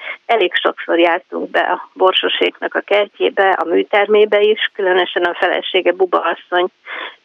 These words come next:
sokszor látott minket vendégül, de a legérdekesebb az volt, hogy esténként a Borsos Miklós kitárta az ablakát, az utca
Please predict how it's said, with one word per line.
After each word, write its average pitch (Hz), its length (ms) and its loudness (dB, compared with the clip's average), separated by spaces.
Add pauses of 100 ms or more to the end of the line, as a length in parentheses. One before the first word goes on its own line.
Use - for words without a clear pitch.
sokszor 180 400 -2
látott 180 400 0
minket 185 360 -4
vendégül, 196 600 2 (560)
de 202 140 0
a 202 60 4
legérdekesebb 208 800 0
az 190 180 0
volt, 185 320 0 (260)
hogy 185 180 -6
esténként 190 760 -2 (260)
a 165 120 -6
Borsos - 460 -2
Miklós 190 480 -4 (200)
kitárta 180 520 -4
az 165 120 0
ablakát, 202 640 -2 (320)
az 165 80 -16
utca 180 280 -8